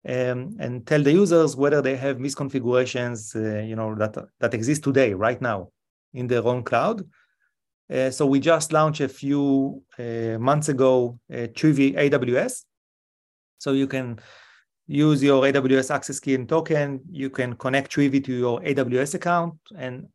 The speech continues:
you can run exactly the same checks that we have for the infrastructure as code on your actual A W S account. Uh, Azure and G C P are coming. Uh,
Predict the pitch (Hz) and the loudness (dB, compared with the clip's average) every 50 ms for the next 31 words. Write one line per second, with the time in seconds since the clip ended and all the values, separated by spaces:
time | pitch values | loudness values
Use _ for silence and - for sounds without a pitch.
0 | _ _ _ - 143 135 - 139 127 127 139 139 143 139 139 - - 127 117 110 | _ _ _ -8 -6 -4 -4 -2 0 2 4 2 2 2 -2 -8 -8 -10 -6 0
1 | 131 143 147 143 - 143 131 123 113 - - 135 135 131 123 - 135 127 127 - | 0 0 2 2 0 -2 -2 -2 -2 -2 -2 -2 -2 -2 -2 -2 0 0 0 -2
2 | - - 127 127 - 131 120 123 127 127 - 127 120 113 123 135 - 143 127 - | -4 -6 -6 -4 -4 -2 0 0 0 0 0 -2 -4 -2 -2 -4 -4 -6 -4 -2
3 | 127 113 - - 117 113 110 - 175 180 185 180 151 151 - _ _ _ - 131 | -2 -2 -2 -4 -6 -6 -4 0 2 4 4 2 0 -4 -12 _ _ _ -12 -12
4 | 123 123 123 120 113 - - - 127 123 - - - 135 127 123 120 113 110 _ | -8 -6 -4 -4 -4 -4 -2 -2 -2 -4 -4 -4 -2 0 0 0 -2 -4 -6 _
5 | _ _ _ _ _ _ _ _ _ _ _ _ - - - 147 143 135 135 123 | _ _ _ _ _ _ _ _ _ _ _ _ -20 -10 -4 -2 0 2 2 2
6 | 123 123 131 139 - - 151 190 190 202 214 208 208 - _ _ _ _ _ _ | 2 2 0 0 -2 -4 -2 -2 0 0 0 -2 -4 -8 _ _ _ _ _ _
7 | _ _ _ _ _ _ _ _ _ - 127 127 123 123 120 120 - - - 151 | _ _ _ _ _ _ _ _ _ -10 -8 -6 -4 -4 -6 -8 -8 -2 2 4
8 | 175 175 156 180 185 175 165 151 151 - - 165 139 139 143 131 135 147 147 - | 4 4 6 6 6 6 6 4 0 -4 -6 -6 -6 -6 -4 -4 -2 -2 -2 -2
9 | 143 135 - 135 131 117 107 104 104 - 143 156 185 208 226 254 233 180 - _ | -4 -2 0 2 2 2 2 0 0 0 0 0 0 -2 -4 -4 -6 -10 -14 _
10 | _ _ _ _ _ _ _ _ _ _ _ _ _ - 139 127 123 123 123 | _ _ _ _ _ _ _ _ _ _ _ _ _ -12 -10 -8 -6 -6 -6